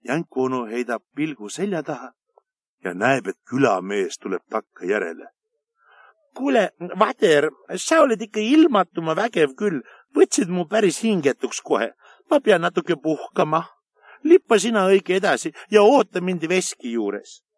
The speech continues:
Istub teepärvele maha ja ootab, kuni külamees tema juurde jõuab ning pärib,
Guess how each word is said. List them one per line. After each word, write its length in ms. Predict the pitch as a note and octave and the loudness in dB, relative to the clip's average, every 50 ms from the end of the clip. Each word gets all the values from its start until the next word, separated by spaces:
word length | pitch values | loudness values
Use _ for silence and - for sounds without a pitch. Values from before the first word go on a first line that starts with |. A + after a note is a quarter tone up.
| _ _ _ _ _ _ _ _ _ _ _ _ _ _ _ _ _ _ _ _ - | _ _ _ _ _ _ _ _ _ _ _ _ _ _ _ _ _ _ _ _ -10
Istub 400 | C3+ C#3 - - C#3 B2 - _ | -8 -8 -6 -4 -4 -4 -4 _
teepärvele 680 | - E3+ D#3+ D3 B2 C3 C3+ B2+ A#2+ B2 B2+ C3+ C#3 | -6 -2 -2 0 0 0 -2 -4 -4 -4 -4 -4 -4
maha 440 | C#3 D3+ F#3 G#3 F#3+ E3 D3 C3 A2+ - _ _ _ _ _ _ | -2 -2 -2 -2 0 2 2 2 0 -2 _ _ _ _ _ _
ja 160 | - A#2 A#2 A#2 | -8 -4 0 2
ootab, 360 | C3 C#3+ C#3+ - - C#3 A#2+ | 4 4 4 2 -2 -6 -6
kuni 260 | - C3+ C#3+ C#3+ C3+ | -6 -6 -6 -6 -6
külamees 720 | - - A2+ A#2 A#2 A#2 A#2 A2+ A2+ A2+ A2 A2 A2+ G#2+ - _ _ | -6 -6 -4 -2 0 2 2 2 0 -2 -6 -6 -6 -8 -10 _ _
tema 300 | A#2 A2+ A#2 A#2+ A#2+ A#2+ A#2+ | -4 -4 -2 -2 -2 0 0
juurde 400 | B2 B2 B2+ B2+ B2+ A#2 C3+ C3+ | 0 0 0 0 -2 -2 -2 0
jõuab 440 | C3+ C#3 D3 D#3+ D#3+ D#3+ D3 - | 2 2 2 2 2 0 -2 -2
ning 200 | C3 C3+ C3+ B2+ - _ | -6 -8 -8 -8 -8 _
pärib, 340 | - C#3+ C#3+ C#3+ C#3 B2+ | -4 -2 0 0 0 -2